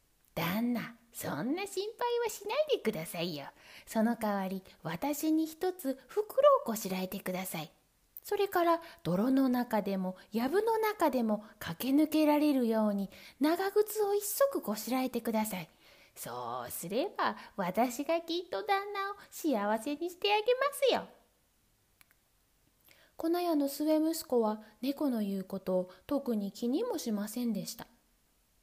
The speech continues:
けれども、今まで一緒に暮らしてきたこの猫が言うことなので、とにかく猫の言うままに、袋と長靴をこしらえてやりました。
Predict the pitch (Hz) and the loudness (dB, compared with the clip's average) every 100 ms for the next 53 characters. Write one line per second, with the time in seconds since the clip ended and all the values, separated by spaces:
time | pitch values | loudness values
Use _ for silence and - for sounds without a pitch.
0 | - 381 381 311 277 262 262 - - 165 | -6 -2 0 2 0 0 -6 -12 -6 -2
1 | 214 214 208 190 185 - 262 262 254 - | 2 2 0 -2 -6 -6 -4 -4 -4 -4
2 | 233 277 - 359 - 370 - 226 254 339 | -4 -6 -6 -8 -4 -6 -2 -4 -2 -2
3 | 381 320 202 160 170 202 220 320 392 403 | -2 -2 -2 -4 -4 -6 -6 -8 -6 -2
4 | 269 185 - - _ _ - _ 466 466 | -2 -2 -10 -18 _ _ -20 _ 0 0
5 | 381 294 277 262 254 - 277 320 294 226 | 0 -4 -2 -4 -4 -2 2 2 2 0
6 | 175 147 190 233 349 370 381 226 - - | 0 -2 -2 -2 -2 -2 -2 -4 -6 -20
7 | _ _ _ - 370 403 330 302 262 247 | _ _ _ -4 2 4 4 2 0 -2
8 | - - 160 175 269 359 - 349 339 339 | -10 -8 -6 -4 -2 -2 -2 -2 -4 -4
9 | 175 - 233 320 330 330 330 330 330 330 | -12 -8 -4 -4 -2 -2 0 0 -2 -4
10 | - | -12